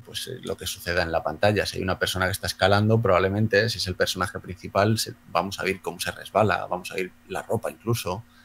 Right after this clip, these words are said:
vamos a oírle musitar o quejarse o decir algo.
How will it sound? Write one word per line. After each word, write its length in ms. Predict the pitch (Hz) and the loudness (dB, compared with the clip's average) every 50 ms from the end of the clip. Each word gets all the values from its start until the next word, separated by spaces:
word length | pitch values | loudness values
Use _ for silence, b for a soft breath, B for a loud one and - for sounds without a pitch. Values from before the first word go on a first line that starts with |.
| b b b b b _ _ | b b b b b _ _
vamos 220 | - 92 95 98 | 0 0 0 2
a 60 | 92 87 | 2 2
oírle 420 | 98 98 92 87 90 92 92 92 | 2 2 2 2 2 2 2 2
musitar 680 | 92 95 95 92 - - - - 107 110 101 101 101 | 0 0 -2 -2 -4 0 4 6 6 6 6 6 4
o 280 | 98 87 85 85 85 - | 2 2 0 -2 -4 -6
quejarse 500 | - - - - 107 110 113 - - 98 92 | -10 -12 -4 2 2 2 2 2 0 0 0
o 80 | 92 | 0
decir 280 | 90 87 90 95 95 95 | -2 -2 -4 -4 0 0
algo. 280 | 98 101 92 92 - | 2 2 0 -4 -6